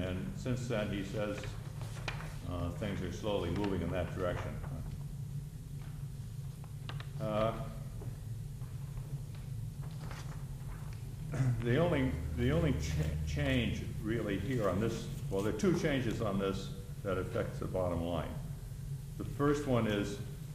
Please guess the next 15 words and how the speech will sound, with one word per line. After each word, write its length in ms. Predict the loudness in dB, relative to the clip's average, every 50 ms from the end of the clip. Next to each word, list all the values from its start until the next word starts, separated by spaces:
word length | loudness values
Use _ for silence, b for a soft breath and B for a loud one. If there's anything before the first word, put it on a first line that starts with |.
| -8 -8 -6 -2
the 100 | 0 2
administrative 720 | 4 4 6 6 4 4 4 4 4 4 4 4 4 4 4
aide. 440 | 6 6 6 4 2 0 0 -4 -4 -2
The 220 | -2 -2 -2 -2 -2 -2 -2 0
person 300 | 0 0 2 2 0 0
that's 200 | 0 0 0 2
had 240 | 2 2 4 4
that 260 | 4 4 4 4 2 2
job 340 | 2 4 4 4 2 2 0
for 240 | 0 2 2 2 0 -2 -2 0
a 20 |
long 260 | 0 2 2 2 0 0 0
time 300 | 0 2 2 2 2 2
died 320 | 4 6 6 6 6 6 4 2
recently. 440 | 2 0 0 -2 -2 0 -2 -2